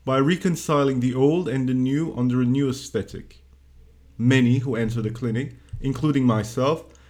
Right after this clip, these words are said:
see our inner conflicts materialized in this room. So much has been made about how East and West will never meet, or how tradition and modernity are worlds apart,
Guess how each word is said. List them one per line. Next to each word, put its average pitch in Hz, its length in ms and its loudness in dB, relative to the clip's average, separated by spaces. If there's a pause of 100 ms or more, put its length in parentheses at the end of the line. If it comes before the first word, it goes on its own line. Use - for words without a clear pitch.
see - 320 0
our 180 220 4
inner 165 280 0
conflicts 160 580 -6
materialized 123 920 -2
in 110 120 -2
this 107 280 -6
room. 113 320 -2 (1000)
So - 220 0
much 240 160 4
has 196 140 0
been 151 280 0
made 117 500 0
about 107 300 -2
how 113 280 0
East 143 320 -4
and 123 160 2
West 110 400 -4
will 110 160 -2
never 107 300 -2
meet, 95 420 -8 (480)
or 98 120 -8
how 120 220 0
tradition 147 720 -2
and 120 180 2
modernity 113 880 -2
are 98 160 -4
worlds 107 420 0
apart, 95 500 -8